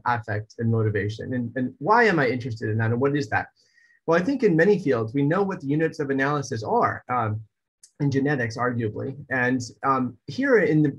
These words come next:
brain science, we don't really know yet what the units of analysis are when it comes to the brain and when it comes to,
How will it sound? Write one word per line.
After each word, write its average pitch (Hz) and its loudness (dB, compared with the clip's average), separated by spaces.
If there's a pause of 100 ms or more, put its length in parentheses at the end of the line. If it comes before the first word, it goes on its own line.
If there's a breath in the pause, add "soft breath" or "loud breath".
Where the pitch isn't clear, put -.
(120)
brain 185 0
science, 117 -4
we 170 -2
don't 220 4
really 170 -2
know 143 2
yet 127 0
what 120 -4
the 120 -4
units 123 -2
of 107 -2
analysis 107 -4
are 98 -10
when 120 -4
it 110 -8
comes 110 -4
to 110 -6
the 110 -2
brain 120 -2
and 120 -6
when 117 -2
it 110 -4
comes 107 -2
to, 104 4